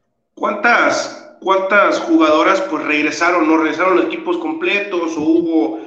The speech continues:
alguna deserción por parte, pues, de estos criterios, ¿no? De restricciones, como bien lo comenta,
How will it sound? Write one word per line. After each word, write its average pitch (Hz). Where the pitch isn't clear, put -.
alguna 165
deserción 175
por 160
parte, 165
pues, 156
de 160
estos 160
criterios, 175
¿no? 170
De 185
restricciones, 165
como 139
bien 151
lo 170
comenta, 190